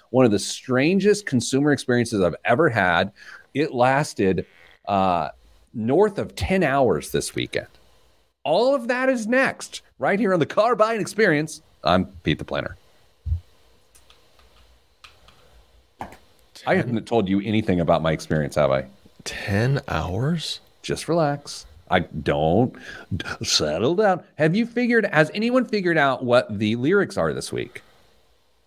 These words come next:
Speaker 1: Dave, this is how I know that, like, we aren't related. You know, sometimes people are like, "Come on, you're definitely related." We're not related 'cause you don't know these lyrics.
Speaker 2: No.
Speaker 1: Anybody?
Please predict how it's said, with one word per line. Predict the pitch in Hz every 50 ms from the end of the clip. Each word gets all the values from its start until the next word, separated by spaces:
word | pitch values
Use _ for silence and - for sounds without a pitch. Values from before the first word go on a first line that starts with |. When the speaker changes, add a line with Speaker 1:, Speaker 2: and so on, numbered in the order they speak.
| _ _ _ _ -
Speaker 1:
Dave, | 175 190 196
this | 196 220 240
is | 262 220
how | - 202 202 160
I | 151 139
know | 123 117 117 117 117 113 113 113 110 101
that, | 92 107 101 95 98 127
like, | 104 98 92 85 -
we | 104 104 117 113 - -
aren't | 101 101 104 104 - -
related. | 107 95 101 98 95 95 104 123 131 127 - - - - _ _ _ -
You | 147
know, | 156
sometimes | 156 - 175 160 156 160 139 131 117
people | - 131 117 104
are |
like, | 92 92 85 92 90
"Come | - 131 117
on, | 98 87 82 85
you're | 98 107 101
definitely | 85 98 92 - - 82 78
related." | 82 82 82 73 - - - -
We're | 226 254
not | 277 262 208
related | 190 196 214 220 190
'cause | 139 131
you | 151 160
don't | 147 143 160 156 151 147
know | 131 127
these | 113 110 95 95
lyrics. | 104 110 92 58 52 - - - - - - -
Speaker 2:
No. | - - - - - - - - - _ _ _ _ _ _ - - - _ _ _ _ _ _ - - - _ _ _ _ _ _ _ _ _ _ _ _ - _ -
Speaker 1:
Anybody? | 117 110 113 113 101 104 104 107 101 104 107